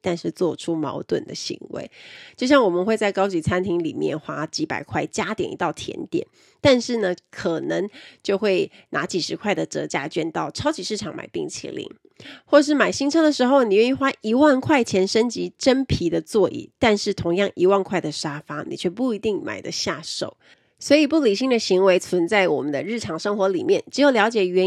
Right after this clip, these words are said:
因才能够协助你聪明思考。提前意识到这一点，就可以提升决策品质。是因为经济学可以带给我们最大的帮助。所以像为什么人花钱的时候会有双重标准的这个现象呢？我们也可以用行为经济学来解释。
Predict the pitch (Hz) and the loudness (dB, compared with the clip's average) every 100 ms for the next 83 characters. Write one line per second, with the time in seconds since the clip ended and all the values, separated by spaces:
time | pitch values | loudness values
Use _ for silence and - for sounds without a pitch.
0 | 190 240 254 185 185 196 208 - 175 180 | 0 -2 -4 -4 -2 0 -2 0 0 0
1 | 254 202 - - 180 160 156 - 175 175 | -2 -4 -4 -2 0 0 -2 -4 -2 -2
2 | - - - - - - - - 277 294 | -2 -6 -6 -20 -20 -20 -8 -2 0 2
3 | 320 311 302 277 269 254 254 202 - 196 | 2 2 2 2 2 0 0 -2 -2 -2
4 | 190 151 - 160 180 175 - - - 170 | -2 -2 -2 -4 -2 -2 -2 -4 -4 -4
5 | - - - - 120 87 - - 262 202 | -4 -8 -10 -10 -6 -6 -6 -4 -2 0
6 | 202 220 196 196 233 247 269 208 156 147 | 0 2 0 0 -4 -2 -4 -2 -2 -2
7 | 147 151 131 - - 170 143 123 - - | -4 -6 -6 -10 -6 -4 -2 -2 -4 -6
8 | 151 170 - 214 - _ _ - - - | -6 -6 0 2 2 _ _ -20 -20 -20
9 | _ - 403 302 392 311 - 403 311 190 | _ 2 4 4 2 0 2 4 4 0
10 | 214 196 208 254 240 - 196 202 - 185 | 0 0 0 0 -2 0 -2 -2 2 2
11 | 196 190 156 - 196 202 160 185 185 165 | 4 2 2 0 0 0 0 2 2 2
12 | 147 - 247 196 247 196 196 220 180 170 | -2 0 0 2 4 2 2 0 0 -2
13 | - 165 247 262 - 185 160 160 160 156 | 0 0 2 2 0 0 2 2 -2 -4
14 | 156 156 190 208 180 143 143 156 - - | -2 0 0 0 -2 -2 -2 -4 -2 -2
15 | - - 196 | -2 0 2